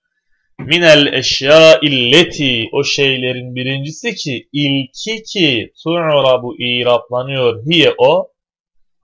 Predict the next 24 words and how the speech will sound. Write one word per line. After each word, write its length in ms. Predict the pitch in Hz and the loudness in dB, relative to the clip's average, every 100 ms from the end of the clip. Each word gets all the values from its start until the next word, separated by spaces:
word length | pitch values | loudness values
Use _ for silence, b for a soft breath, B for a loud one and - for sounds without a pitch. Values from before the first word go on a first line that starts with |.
| 127 | -2
Neyle 280 | 139 139 | 0 2
beraber? 640 | 123 113 104 107 143 139 117 | 2 2 2 0 -2 -4 -4
Bir 200 | 120 113 | -6 -6
hurufi, 720 | 120 113 147 160 123 101 95 90 | -10 -6 -2 0 -2 -8 -14 -8
harflerle 480 | 104 104 120 117 98 | -6 -6 -6 -6 -6
beraber 360 | 92 85 82 82 | -6 -8 -10 -16
iraplanıyor. 720 | 85 87 85 - 92 151 170 _ _ _ _ _ _ - | -18 -18 -18 -18 -14 -8 -8 _ _ _ _ _ _ -20
İşte 240 | - - | -16 -10
onun 220 | 139 135 | -8 -6
birincisi 440 | 135 143 147 - 185 | -4 -4 -6 -10 -6
nedir? 300 | 147 160 175 | -4 -4 -6
Et 180 | 147 - - | -6 -10 -8
tesniyetu, 1000 | 160 160 - 185 190 165 - 156 127 98 - | -6 -6 -8 -4 -4 -4 -6 -4 -4 -4 -10
tesniyedir. 800 | 120 113 143 156 147 110 90 - _ _ _ _ _ _ | -14 -14 -8 -6 -6 -6 -10 -16 _ _ _ _ _ _
Ve 200 | 113 131 143 | -6 -4 -2
hiye, 200 | 170 160 | 0 0
o 100 | 151 | -2
tesniye 560 | - 160 156 175 180 | -2 -4 -4 -4 -2
de 160 | 160 139 | 0 0
neyin 280 | 123 110 98 | -2 -6 -10
nesi? 280 | 92 - - - | -14 -18 -12 -2
El 240 | 175 156 | 0 0
müsenna, 800 | 131 139 156 151 147 160 165 139 | -6 -6 0 0 2 4 6 4
yani 420 | 104 95 87 82 | 2 -2 -6 -10